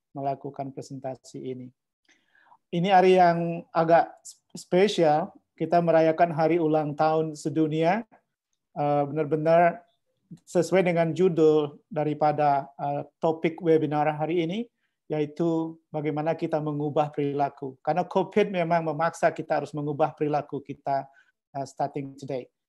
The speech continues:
Saya akan, eh, sesuai dengan mandat, saya diberi waktu sepuluh menit, saya akan menggunakan, eh, seefisien mungkin waktu ini. Tentunya saya sudah menyiapkan beberapa slides untuk membantu saya mem-,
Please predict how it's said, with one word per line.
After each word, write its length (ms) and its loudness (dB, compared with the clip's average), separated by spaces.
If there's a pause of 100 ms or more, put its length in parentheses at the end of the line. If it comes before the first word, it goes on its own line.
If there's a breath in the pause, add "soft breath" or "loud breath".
(880)
Saya 320 6
akan, 320 -2
eh, 480 2
sesuai 320 4
dengan 320 4
mandat, 480 4
saya 240 2
diberi 320 2
waktu 240 2
sepuluh 400 -4
menit, 320 -6
saya 240 -4
akan 160 -4
menggunakan, 960 -6
eh, 320 -6
seefisien 640 -4
mungkin 400 -6
waktu 400 0
ini. 240 -4 (320)
Tentunya 640 -2
saya 160 0
sudah 240 -2
menyiapkan 400 -4
beberapa 400 -2
slides 480 0
untuk 240 -6
membantu 400 -6
saya 320 0
mem-, 320 -6